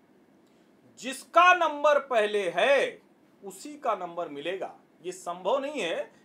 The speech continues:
कि आप जुगाड़ लगाकर आगे बढ़ जाएं। अब ये डेमोक्रेसी को dangerous तरीके से, जिसको कहते हैं ना कि एकदम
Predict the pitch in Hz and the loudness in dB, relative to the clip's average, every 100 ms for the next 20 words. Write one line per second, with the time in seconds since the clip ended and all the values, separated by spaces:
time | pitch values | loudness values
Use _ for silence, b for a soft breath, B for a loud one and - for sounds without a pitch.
0 | - 175 185 135 127 165 185 220 277 277 | -8 -2 -2 -4 -12 2 6 8 8 4
1 | 240 196 190 185 196 147 139 131 107 101 | 2 0 0 -2 -4 -6 -6 -8 -10 -14
2 | - - B B - 240 269 320 277 277 | -20 -20 B B 0 2 2 4 4 4
3 | 269 254 240 254 254 196 196 196 202 190 | 0 -4 -4 -8 -6 0 0 0 -4 -6
4 | - _ - 175 170 180 175 156 156 165 | -16 _ -10 -8 -8 -8 -8 -10 -12 -10
5 | 170 165 202 262 226 175 190 170 | -8 -6 -6 -6 -8 -4 -4 -6